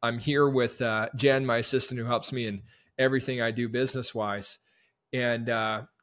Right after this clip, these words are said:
we were looking at what episode to record. And I said, "Well, I'm gonna create this one." So I typed the title in to begin our outline for it. And that as soon as I hit enter on the title,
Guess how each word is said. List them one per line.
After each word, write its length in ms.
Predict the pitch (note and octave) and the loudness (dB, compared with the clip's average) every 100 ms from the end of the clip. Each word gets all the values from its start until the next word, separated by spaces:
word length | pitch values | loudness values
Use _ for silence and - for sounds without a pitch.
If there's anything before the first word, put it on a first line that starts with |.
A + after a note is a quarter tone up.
| - | -2
we 100 | B2+ | 2
were 220 | A2+ A2+ B2+ | 2 0 0
looking 300 | B2+ C3 A#2+ | -2 0 -4
at 160 | A2+ | 0
what 200 | B2 - | 0 2
episode 460 | B2+ C3+ - A#2+ A2 | 0 0 -2 -2 -2
to 100 | A2+ | -6
record. 680 | G#2+ - E3+ C#3+ A#2+ A2 - _ _ _ _ | -6 -2 2 4 4 0 -6 _ _ _ _
And 100 | B2+ | 0
I 60 | A#2 | 0
said, 220 | - B2 | 0 0
"Well, 200 | A#2+ B2+ | 0 0
I'm 260 | A2+ C#3+ - C3 | 0 -2 -4 -2
gonna 200 | C3+ A#2+ | 0 0
create 360 | - C#3 A#2 B2+ | 2 2 2 2
this 240 | C3+ - | 2 2
one." 140 | G2+ | -4
So 120 | G2 A2+ | -2 -2
I 60 | |
typed 340 | A2 - A#2+ - | 0 0 0 -2
the 60 | |
title 460 | - A#2 E3 D#3 A2+ | -4 0 2 4 2
in 280 | G#2+ A#2+ D3+ _ _ _ _ - | -2 -4 -8 _ _ _ _ -8
to 80 | |
begin 220 | B2 A#2+ A#2+ | -4 -2 2
our 100 | A#2 | 4
outline 400 | D3 B2+ A#2 A2+ | 4 2 -2 -4
for 320 | - A2 A2+ | -4 -2 -2
it. 100 | - _ _ | -4 _ _
And 160 | B2+ B2 | -2 -2
that 140 | A#2 - _ | -4 -6 _
as 120 | A#2+ | -4
soon 200 | - E3+ | 0 2
as 100 | F3 | 4
I 120 | E3 C#3+ | 2 2
hit 160 | D3+ | 0
enter 300 | C#3+ D#3 - | 0 -2 -2
on 120 | C#3 C3+ | -2 -2
the 80 | |
title, 460 | - - D3 A2 | -2 2 4 2